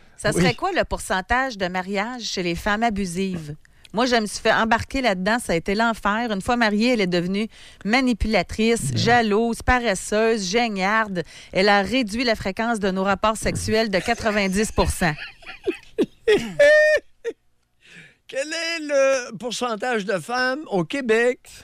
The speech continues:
Speaker 2: qui aiment vivre, faire vie commune avec un poisson ? Ben oui, il y en a. Puis il y en a un pourcentage important. Alors,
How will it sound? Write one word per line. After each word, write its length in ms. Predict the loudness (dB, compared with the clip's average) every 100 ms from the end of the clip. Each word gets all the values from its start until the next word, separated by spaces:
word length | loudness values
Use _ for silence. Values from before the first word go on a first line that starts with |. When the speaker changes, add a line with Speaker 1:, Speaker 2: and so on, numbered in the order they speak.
| -20 -20 -20 -20 _ -4
Speaker 2:
qui 260 | 0 0 2
aiment 260 | 2 2 0
vivre, 680 | 0 2 2 4 2 2 4 6 4 0 -8
faire 240 | -2 0 2
vie 160 | 0
commune 460 | 0 2 4 4 4
avec 280 | 2 0 2
un 300 | 2 2 0 -6
poisson ? 720 | 0 0 2 0 0 0 -4 -14 _ _ _ _ -20 _ _ _ _ _ _ _ _ _ _ _ _
Ben 440 | -2 2 4 2 2
oui, 300 | 2 4 4
il 60 | 4
y 60 |
en 240 | 4 2 0
a. 320 | 0 0 -2 -8 _ _ _ -20 -20 -20
Puis 100 | -10
il 20 |
y 40 | -4
en 100 | -2
a 60 |
un 40 | -2
pourcentage 560 | -2 -2 0 2 2
important. 460 | 2 0 -2 -2 -6 -8 _ _ _ _ _ _ _ _ _ _ _ _ _ _ _ _ _ _ _ _ _ _ _
Alors, 480 | -8 -2 0 0 -2